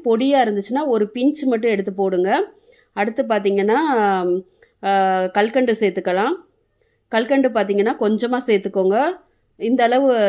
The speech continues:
சேர்த்துக்கிட்டா போதும். கல்கண்டு சேர்த்துக்கிட்டாச்சு. அடுத்து பார்த்தீங்கன்னா வெல்லம். வெல்லம் வந்து one by three கப்பு, மெஷரிங் கப்பில் வந்து அளந்து எடுத்துக்கிட்டேன் நானு.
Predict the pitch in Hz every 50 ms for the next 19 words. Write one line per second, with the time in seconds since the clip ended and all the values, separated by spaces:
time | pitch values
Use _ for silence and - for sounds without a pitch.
0 | 196 196 220 208 202 214 202 208 196 214 202 202 202 185 185 180 208 262 320 381
1 | 381 - _ 214 202 208 208 247 247 233 220 - 220 196 190 190 180 180 - 175
2 | 175 170 - 220 247 302 381 - - _ _ _ _ _ _ 214 214 233 262 302
3 | 277 - 220 208 208 202 202 214 240 262 240 214 190 190 202 208 202 185 - -
4 | - _ _ - 202 202 208 226 247 262 269 262 220 196 196 196 240 294 285 226
5 | 202 196 220 247 240 254 262 254 - 220 233 240 226 226 214 196 - - 208 170
6 | - - _ _ _ _ - 202 208 214 262 269 269 254 262 226 196 190 208 196
7 | 190 190 190 202 208 233 240 226 214 214 202 185 180 - - 190 196 208 220 214
8 | 214 190 185 175 202 185 196 180 185 180 175 175 175 170 170 202